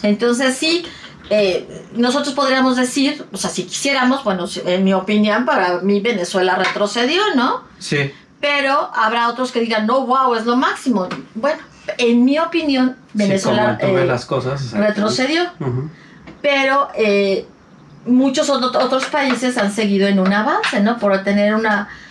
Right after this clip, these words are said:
Speaker 1: un país, eh, con una mayor democracia, no sé,
Speaker 2: Pues
Speaker 1: lo que
Speaker 2: incluso,
Speaker 1: busque.
Speaker 2: sí, sí, sí. Sí, no, o sea, hemos, o sea, otros ejemplos también, digamos, que, que lo han sufrido, o sea, porque...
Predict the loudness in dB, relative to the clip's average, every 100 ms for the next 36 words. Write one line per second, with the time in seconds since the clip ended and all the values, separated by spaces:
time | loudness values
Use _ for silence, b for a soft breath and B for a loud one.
0 | B 0 0 2 2 2 2 0 2 2
1 | 0 0 0 2 2 2 2 0 2 0
2 | 2 2 2 0 0 0 0 0 -2 0
3 | 0 0 -2 -2 -2 -2 0 2 2 2
4 | 2 0 2 0 0 0 2 2 2 -4
5 | -6 0 2 2 2 2 2 0 2 2
6 | 0 -2 -2 0 2 0 -2 B B B
7 | B -4 0 0 0 0 -2 0 0 0
8 | 0 2 4 2 2 2 2 2 2 2
9 | 2 2 2 -2 -6 -10 0 2 4 4
10 | 4 4 4 2 0 -2 -4 0 2 4
11 | 2 2 0 2 0 -4 B B B B
12 | B -16 -16 -18 -18 -8 -2 0 0 2
13 | 2 4 4 4 4 2 0 -2